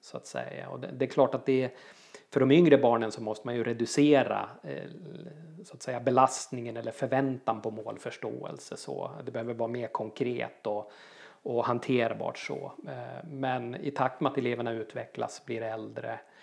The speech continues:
eh, lärandet blir mer komplext, så, så ställs det ju allt mer krav på målförståelse.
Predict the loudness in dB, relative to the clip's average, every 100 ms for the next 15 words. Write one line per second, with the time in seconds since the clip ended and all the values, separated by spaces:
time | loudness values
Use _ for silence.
0 | -20 _ _ -8 -2 0 -2 -4 -6 -8
1 | -8 -10 -12 -14 -10 -12 -12 -10 -8 -8
2 | -8 -12 -8 -6 -6 -8 -10 -8 -6 -6
3 | -8 -10 -12 -12 -10 -10 -10 -12 -10 -12
4 | -14 -18 -12 -12 -12 -16 -18 -18